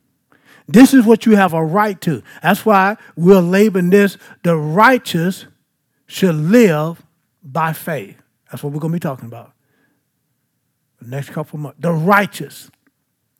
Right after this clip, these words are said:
should live by faith. So when we talk about faith, your obedience is to the faith of what Jesus did for you.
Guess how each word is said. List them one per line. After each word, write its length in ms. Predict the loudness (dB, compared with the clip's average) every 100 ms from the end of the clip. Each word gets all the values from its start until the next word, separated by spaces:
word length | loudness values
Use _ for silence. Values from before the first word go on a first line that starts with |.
| _ _ _ _ _ _ _ _ -20 -20 -16
should 300 | -2 0 0
live 520 | 2 2 2 -2 -12 _ _ _ _ _ _ _ _ _ _ _ _ _ _ _ _ _ _
by 260 | -18 -14 -14
faith. 380 | -16 -20 -20 _ _ _ _ _ _ _ _ _ _ _ _ _ _ _ _
So 160 | -12
when 100 | -2
we 120 | 0 2
talk 180 | 0
about 220 | 0 -4 -2
faith, 400 | 0 0 -2 -8 _ _
your 320 | 4 6 6 2
obedience 720 | -4 0 6 8 8 4 2 -10 -6
is 100 | -4 -2
to 100 | -4
the 160 | -4
faith 640 | -8 -2 4 4 4 0 _ _ _ _ -6
of 160 | -4
what 160 | -4 -4
Jesus 520 | 2 4 4 2 -4
did 300 | -4 -4 -6
for 180 | -8 -10
you. 340 | -10 -12 -16